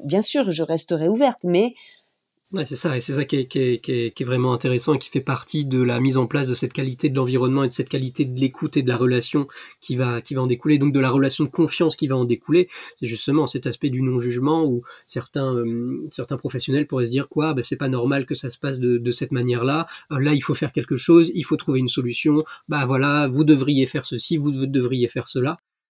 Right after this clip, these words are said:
Speaker 2: Là, la posture, c'est pas celle-ci du tout. Euh, au contraire, c'est plutôt aussi mettre de côté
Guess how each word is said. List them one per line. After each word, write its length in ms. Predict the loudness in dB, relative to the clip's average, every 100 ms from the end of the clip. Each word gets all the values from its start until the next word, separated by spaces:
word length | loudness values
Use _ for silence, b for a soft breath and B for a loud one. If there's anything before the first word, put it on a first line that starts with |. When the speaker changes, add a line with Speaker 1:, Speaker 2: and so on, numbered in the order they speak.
| _ -8
Speaker 2:
Là, 180 | -2 0
la 80 | 0
posture, 360 | -4 -2 -2
c'est 160 | -4 -10
pas 120 | -8
celle-ci 460 | -6 -6 -6 -6 -6
du 200 | -8 -4
tout. 200 | -4 -4 B B -10
Euh, 160 | -6 -4
au 100 | -4
contraire, 400 | -6 0 0 0
c'est 120 | -4
plutôt 500 | -10 -4 2 2 2
aussi 460 | -4 -6 -4 -2 0
mettre 420 | 2 2 2 0
de 120 | 0
côté 520 | 0 -2 2 2 2